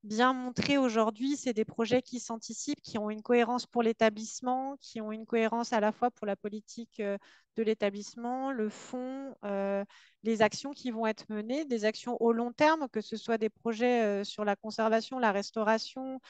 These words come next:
ou même la constitution de, d'une, d'une cohérence de fonds. C'est, voilà, tu, tu, tu présentais des actions de valorisation que tu vas mener là.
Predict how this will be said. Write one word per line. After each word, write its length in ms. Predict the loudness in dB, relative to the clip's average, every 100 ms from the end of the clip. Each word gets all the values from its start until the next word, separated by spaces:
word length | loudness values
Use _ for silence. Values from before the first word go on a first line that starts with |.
| -20 _ -10
ou 100 | 0
même 220 | 0 2
la 100 | 2
constitution 600 | 0 -14 -16 -14 -10 -10
de, 240 | -8 -8
d'une, 380 | -8 -12 -12 -12
d'une 200 | -12 -12
cohérence 520 | 0 2 2 0 -4
de 140 | -2 -4
fonds. 260 | -6 -10
C'est, 420 | -6 -2 -2 -2
voilà, 300 | 0 0 0
tu, 200 | -4 -16
tu, 200 | -12 -12 -12
tu 100 | -16
présentais 380 | -8 -6 -2 0
des 140 | 2 2
actions 200 | 0 2
de 60 |
valorisation 520 | 4 4 2 0 -2
que 100 | -10
tu 180 | -10 0
vas 120 | 0
mener 280 | 0 -2 0
là. 180 | 6 4